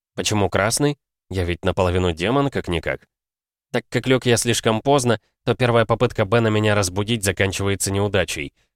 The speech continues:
А вот моя отмазка про ещё пять минуточек срабатывает на ура. Однако во второй раз он уже не отстаёт, ибо меня ожидает экипаж, присланный Майерсами.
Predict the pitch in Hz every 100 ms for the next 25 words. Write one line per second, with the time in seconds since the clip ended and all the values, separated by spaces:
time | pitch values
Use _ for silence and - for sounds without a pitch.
0 | - 104 107 110 113 110 107 113 113 110
1 | 101 104 95 104 92 98 104 101 117 110
2 | - 90 - 90 85 87 87 82 90 87
3 | 87 78 - _ _ _ 90 98 127 127
4 | 120 - 123 120 131 123 120 110 117 117
5 | - - 117 131 - _ _ _ 87 92
6 | 92 101 101 95 95 95 92 87 85 110
7 | - 98 87 90 87 90 90 104 98 76
8 | 78 65